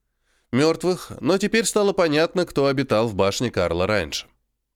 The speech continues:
Мы пробежали ещё несколько этажей. Твари скверны становились крупнее, и тут я почувствовал чужую чистоту. Решение не спешить пришло мгновенно. Я снова активировал плащ ревенанта,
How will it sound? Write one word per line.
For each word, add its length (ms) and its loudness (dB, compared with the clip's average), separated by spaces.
Мы 220 2
пробежали 540 2
ещё 240 0
несколько 500 0
этажей. 520 -2
Твари 320 2
скверны 520 0
становились 560 0
крупнее, 640 -2
и 140 2
тут 220 -2
я 100 2
почувствовал 560 0
чужую 420 0
чистоту. 600 -4
Решение 580 2
не 120 2
спешить 440 -2
пришло 360 0
мгновенно. 640 -2
Я 260 2
снова 360 2
активировал 580 0
плащ 300 2
ревенанта, 680 0